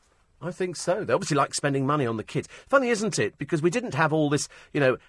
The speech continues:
"How much are they spending on all the boys' clothes?" We didn't get that. But obviously, you know, being sexist in most of the media, they've obviously decided that, uh, "Let's talk about the clothes that she's wearing."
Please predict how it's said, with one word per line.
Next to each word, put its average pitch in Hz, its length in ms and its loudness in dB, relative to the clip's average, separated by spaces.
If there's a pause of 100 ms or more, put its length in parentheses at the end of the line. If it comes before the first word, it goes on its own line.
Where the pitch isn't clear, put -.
"How 160 220 4
much 139 320 2
are 139 60 -2
they 135 100 0
spending 131 480 0
on 123 120 4
all 123 100 4
the 127 60 2
boys' 135 360 4
clothes?" - 480 -8
We 139 60 -4
didn't 160 160 -2
get 127 200 -4
that. 117 360 0
But 127 100 -2
obviously, 127 460 -4
you 139 60 -2
know, 110 160 -2
being 120 320 -2
sexist - 600 -6
in 104 120 -6
most 104 220 -6
of 110 60 -6
the 104 60 -4
media, 104 400 -4 (340)
they've 131 160 4
obviously 135 260 2
decided 110 680 2 (500)
that, 127 300 0
uh, 127 100 6
"Let's 143 200 -2
talk 143 200 2
about 143 200 0
the 147 60 -4
clothes 147 360 2
that 156 120 -6
she's 185 300 -4
wearing." 80 460 -6